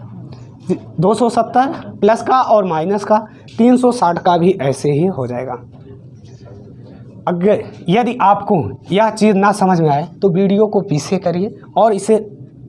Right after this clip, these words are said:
भरपूर समझ लीजिए, तभी ये समझ में आएगा, तभी ये समझ में आएगा। और इससे अड़तालीस फार्मूले बन जाएगा।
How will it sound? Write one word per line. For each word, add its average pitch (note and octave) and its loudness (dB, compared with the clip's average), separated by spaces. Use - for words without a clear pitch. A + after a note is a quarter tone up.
भरपूर G3 0
समझ F3 -2
लीजिए, G3 2
तभी G#3 -2
ये F#3 2
समझ C3+ -6
में F3+ -2
आएगा, G#2+ -10
तभी D#3 0
ये F3+ 2
समझ C#3 -6
में G3 -4
आएगा। A#2 -8
और B3+ 4
इससे A3+ 2
अड़तालीस A3 0
फार्मूले F3+ 0
बन C#3+ -4
जाएगा। A2+ -4